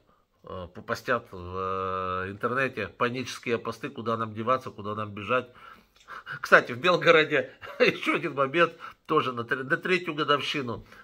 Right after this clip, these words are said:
начала российско-фашистского нападения в Белгороде отменены все мероприятия, позакрывали торговые центры, вообще всё закрыто, школы, всё, всё, всё закрыто, потому что, ну, не будет там нормальной жизни. Пока не будет нормальной жизни в Харькове, напротив, там, да, рядом,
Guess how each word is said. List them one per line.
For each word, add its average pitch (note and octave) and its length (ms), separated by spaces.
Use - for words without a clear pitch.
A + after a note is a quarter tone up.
начала A#2+ 440
российско-фашистского A#2 1080
нападения A2 640
в F#2+ 100
Белгороде G2+ 720
отменены C3 580
все C#3+ 220
мероприятия, B2+ 760
позакрывали A#2 600
торговые A#2+ 540
центры, A#2+ 420
вообще A#2+ 240
всё G#2 160
закрыто, F2+ 480
школы, B2+ 500
всё, C#3+ 240
всё, B2 200
всё A2+ 180
закрыто, A2 440
потому A#2 300
что, A2+ 200
ну, F3 100
не C4 100
будет D4+ 320
там B2+ 140
нормальной A2+ 440
жизни. A2 280
Пока C3+ 320
не D#3+ 120
будет D3 280
нормальной B2 380
жизни A#2 260
в G#2+ 40
Харькове, B2 440
напротив, F#2+ 480
там, D#2+ 160
да, - 160
рядом, D2 280